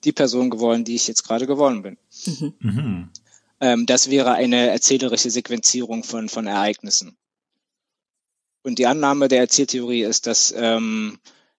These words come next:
Speaker 1: dass Bedeutung dadurch geschaffen wird, dass wir eben vergangene Ereignisse, ähm, ähm, in eine Kette verknüpfen,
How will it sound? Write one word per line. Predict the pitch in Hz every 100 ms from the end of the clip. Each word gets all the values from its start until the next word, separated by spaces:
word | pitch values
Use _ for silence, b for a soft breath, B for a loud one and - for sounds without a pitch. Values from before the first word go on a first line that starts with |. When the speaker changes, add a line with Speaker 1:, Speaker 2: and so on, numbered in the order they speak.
| _
Speaker 1:
dass | 120 -
Bedeutung | - 131 131 156 156 139 131 123
dadurch | 127 131 -
geschaffen | - 135 123 120
wird, | 113 113 _
dass | 117 117 120
wir | 113
eben | 107 107 107 104 113 - _
vergangene | - 117 120 123 139
Ereignisse, | 113 113 117 120 113 - 117 113 110 110 _ _
ähm, | 117 110 107 104 104 _ _ _ _ _ _ _ _ _ _
ähm, | 131 120 113 113 - - _ 120
in | 117 131
eine | 131 123
Kette | - 160 151
verknüpfen, | - 135 - 127 - 113 113 113